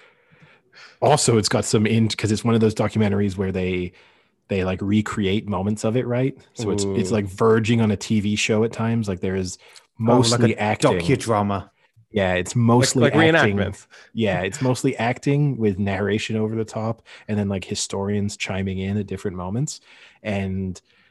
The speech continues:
Speaker 1: it's f-, funny for me because I think I first watched it when it originally came out. And then I watched it again, I don't know, a year ago.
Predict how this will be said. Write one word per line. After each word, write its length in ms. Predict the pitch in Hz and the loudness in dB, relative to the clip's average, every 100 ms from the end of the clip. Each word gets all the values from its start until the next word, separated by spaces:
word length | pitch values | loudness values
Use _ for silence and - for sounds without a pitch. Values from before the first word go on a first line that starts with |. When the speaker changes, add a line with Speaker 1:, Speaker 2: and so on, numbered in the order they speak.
| _ - | _ -8
Speaker 1:
it's 340 | 143 - - | -6 -6 -12
f-, 400 | - - - _ _ _ _ _ _ _ | -16 -20 -20 _ _ _ _ _ _ _
funny 380 | - - 120 123 | -20 -2 0 2
for 160 | 110 113 | 0 0
me 240 | 107 101 | 0 -2
because 260 | 90 90 92 | -6 -8 -8
I 60 | |
think 220 | 95 127 110 | -6 -6 -6
I 60 | |
first 400 | - - 113 - | -10 -4 -4 -2
watched 260 | 107 101 - | -4 -6 -6
it 80 | 98 | -8
when 120 | 98 | -6
it 60 | |
originally 480 | 92 87 95 92 90 | -8 -8 -8 -6 -8
came 240 | 90 90 85 | -8 -10 -10
out. 240 | 85 87 _ _ _ _ _ _ _ | -12 -14 _ _ _ _ _ _ _
And 180 | 98 92 | -8 -6
then 120 | 87 | -6
I 80 | 87 | -6
watched 400 | 92 98 98 - | -6 -6 -8 -12
it 60 | 90 | -12
again, 640 | 87 - 104 95 87 85 - _ _ _ _ | -12 -8 -6 -4 -6 -10 -14 _ _ _ _
I 80 | 85 | -14
don't 100 | 80 | -12
know, 140 | 80 | -12
a 40 | 80 | -12
year 260 | 87 85 | -12 -10
ago. 380 | 98 117 135 147 | -8 -6 -6 -8